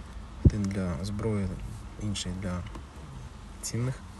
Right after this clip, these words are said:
якихось паперів. У нас другий санвузол, як бачите. В квартирі є гаряче водопостачання, є, е, свій бойлер, є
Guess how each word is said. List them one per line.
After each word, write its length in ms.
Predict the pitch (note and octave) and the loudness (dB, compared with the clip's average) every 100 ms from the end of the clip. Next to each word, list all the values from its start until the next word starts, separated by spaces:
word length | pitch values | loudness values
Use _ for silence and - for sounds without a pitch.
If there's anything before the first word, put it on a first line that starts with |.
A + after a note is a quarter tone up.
| - | -6
якихось 300 | - B2+ - - - - - - | -4 -4 -6 -8 -10 -10 -10 -6
паперів. 380 | A#2+ - B2+ A2+ - - - - - - - - - - - - - - - - - - - - - - - - - - - - - - - - - - - G#2+ | -4 0 0 0 -2 -10 -10 -10 -10 -10 -10 -10 -10 -10 -10 -12 -12 -12 -12 -10 -12 -12 -14 -14 -12 -12 -12 -12 -12 -12 -12 -10 -10 -10 -10 -10 -10 -8 -6 -4
У 100 | G2+ | -2
нас 300 | G2 - - - - | -2 -4 -6 -8 -4
другий 260 | A2+ G2+ F#2+ | -2 0 0
санвузол, 600 | - G2+ F#2+ F2 G#2+ C#3+ D3+ | 2 2 2 0 0 0 -2
як 80 | |
бачите. 600 | D3+ D#3 D3+ - D#3 D#3 D3+ - - - - | -2 0 0 -2 -2 -2 -2 -4 -6 -6 -8
В 100 | - | -2
квартирі 380 | - C3 C#3+ B2 | 0 6 6 6
є 400 | A2+ A#2 A2 F#2+ G2 | 6 6 6 4 4
гаряче 360 | G#2+ A2+ - G#2+ | 4 4 2 0
водопостачання, 800 | G#2 A#2 - B2 - E3 D3 A2+ | 2 0 0 0 2 4 4 4
є, 320 | G#2+ A#2 A2+ | 4 4 4
е, 200 | F#2+ E2 G2 F#2+ F#2 F#2 G#2+ | 2 2 2 0 0 -2 -2
свій 340 | - G#2+ G2 | 0 2 2
бойлер, 480 | A2 D3+ D3 C#3+ - - - - - - - A#2 | 4 6 6 4 0 -4 -4 -4 -6 -4 -2 2
є 220 | A#2+ | 4